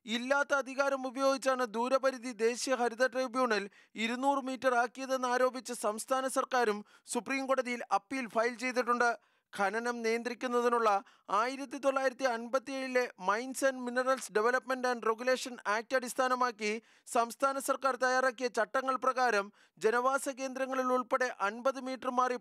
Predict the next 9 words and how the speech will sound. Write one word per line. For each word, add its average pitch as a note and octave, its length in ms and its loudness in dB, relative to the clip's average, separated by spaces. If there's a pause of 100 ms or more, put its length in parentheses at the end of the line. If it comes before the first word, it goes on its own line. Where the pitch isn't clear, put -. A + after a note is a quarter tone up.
പാറ A3+ 180 4 (100)
പൊട്ടിക്കാമെന്നാണ് B3 800 0 (400)
കേരളത്തിന്റെ B3+ 640 2
നിലപാട്. B3 420 2 (420)
ഹൈക്കോടതി A#3 600 0
ഉത്തരവിനെതിരെ A#3+ 640 2 (120)
ക്വാറി A3+ 320 4
ഉടമകൾ B3 440 0
നൽകിയ A#3 260 -2